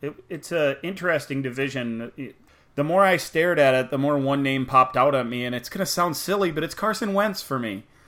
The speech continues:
He, he's so good, and I'm not necessarily saying we, we need to buy him or, or pay what he's worth or what, whatever it is, but, but it's time to buy him as the number one quarterback in our game.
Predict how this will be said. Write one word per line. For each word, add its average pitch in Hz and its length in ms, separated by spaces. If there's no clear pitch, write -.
He, - 260
he's 185 240
so 220 200
good, 214 160
and 196 100
I'm 208 80
not 240 220
necessarily 208 540
saying 190 340
we, 180 240
we 165 140
need 185 160
to 156 40
buy 131 300
him 160 320
or, 135 160
or 139 220
pay 135 280
what 156 140
he's 139 140
worth 139 380
or 131 80
what, 143 360
whatever 185 320
it 170 40
is, 185 200
but, 139 220
but 156 180
it's 165 180
time 226 260
to 180 80
buy 156 320
him 185 320
as 151 720
the 135 160
number 135 400
one 147 240
quarterback 147 580
in 139 120
our 123 100
game. 139 480